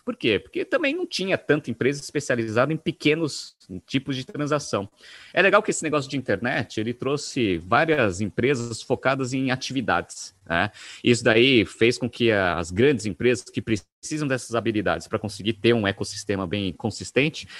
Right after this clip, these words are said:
começaram a ver o M and A como uma alavanca muito boa aí pra conseguir adquirir, né, essas habilidades de mercado. Bom, como a gente fala, já a Mayara geralmente é a pessoa que fala bastante dessas aquisições,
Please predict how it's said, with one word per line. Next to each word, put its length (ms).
começaram 540
a 180
ver 400
o 160
M 160
and 180
A 40
como 180
uma 160
alavanca 540
muito 240
boa 440
aí 120
pra 120
conseguir 360
adquirir, 540
né, 260
essas 220
habilidades 420
de 100
mercado. 560
Bom, 140
como 160
a 60
gente 220
fala, 540
já 420
a 200
Mayara 380
geralmente 480
é 20
a 20
pessoa 320
que 120
fala 180
bastante 240
dessas 220
aquisições, 640